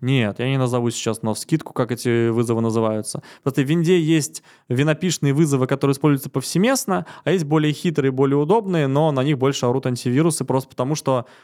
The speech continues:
э, антивирусные компании уже привыкли, что если вот такая фи-, фигня срабатывает, скорее всего, это что-то нелегитимное. Поэтому вирус может прожить от пары суток, э, перепакованный, заново собранный, до,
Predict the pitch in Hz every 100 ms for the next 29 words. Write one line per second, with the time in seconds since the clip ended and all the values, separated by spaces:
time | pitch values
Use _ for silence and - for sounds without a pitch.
0 | _ _ - 117 110 107 107 107 104 104
1 | 104 107 147 135 135 131 143 143 127 151
2 | 156 131 113 - 127 123 123 123 127 120
3 | 120 113 139 123 127 127 131 143 214 156
4 | 123 - 147 147 131 123 135 123 131 127
5 | 120 117 113 110 117 117 113 107 107 -
6 | - _ _ - - - _ _ _ _
7 | - 156 151 - 107 101 117 120 131 143
8 | 185 - 156 151 151 151 151 156 147 -
9 | 147 151 226 190 - - _ _ _ -
10 | 131 117 131 127 131 190 196 156 131 117
11 | 120 113 113 120 110 107 107 104 117 156
12 | 175 165 151 139 127 123 120 117 110